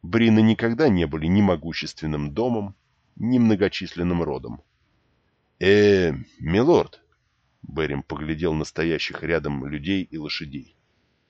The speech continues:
"Я вам, случайно, не пригожусь, милорд?" Даже не спросил, куда и зачем.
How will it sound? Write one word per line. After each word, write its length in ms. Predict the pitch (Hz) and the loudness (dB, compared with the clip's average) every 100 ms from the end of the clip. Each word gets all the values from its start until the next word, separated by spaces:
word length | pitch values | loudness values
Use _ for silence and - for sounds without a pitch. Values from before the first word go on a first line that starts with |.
| - | -10
"Я 200 | 80 95 | 0 4
вам, 240 | 107 110 95 | 4 4 2
случайно, 500 | - 104 110 107 98 | -2 -2 2 4 6
не 320 | 101 101 87 | 4 4 2
пригожусь, 640 | - 82 78 127 185 - - | -2 -2 -2 -2 -4 -10 -4
милорд?" 380 | 87 151 78 - _ _ _ _ _ _ _ _ _ _ _ _ _ _ - | 2 2 0 -6 _ _ _ _ _ _ _ _ _ _ _ _ _ _ -10
Даже 400 | 151 151 175 160 | -6 -2 0 2
не 120 | 156 | 2
спросил, 680 | 143 - 113 - 107 104 - _ - | 2 0 0 0 -2 -4 -6 _ -16
куда 320 | 71 69 117 | -10 -6 -4
и 80 | 80 | -4
зачем. 580 | 71 - - 104 95 | -6 -6 -4 -2 -4